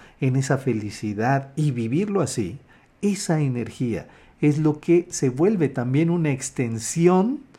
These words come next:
para ir madurando nuestros sueños, anhelos, objetivos y metas en nuestra vida cotidiana. Entonces quiere decir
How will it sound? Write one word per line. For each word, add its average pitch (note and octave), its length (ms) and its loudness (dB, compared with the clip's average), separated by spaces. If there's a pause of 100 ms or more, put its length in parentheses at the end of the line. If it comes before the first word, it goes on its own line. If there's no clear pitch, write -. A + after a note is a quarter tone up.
(520)
para C3+ 220 0
ir E3+ 180 2
madurando F3+ 720 2
nuestros A#2+ 500 -4
sueños, C#3+ 680 0
anhelos, C#3+ 800 2
objetivos F3 720 -4
y F#3+ 60 0
metas D#3+ 500 -2
en C3+ 100 -2
nuestra B2 300 -6
vida G3+ 260 -2
cotidiana. F#2 640 -8 (420)
Entonces E3+ 460 2
quiere A3 300 0
decir D3 480 -2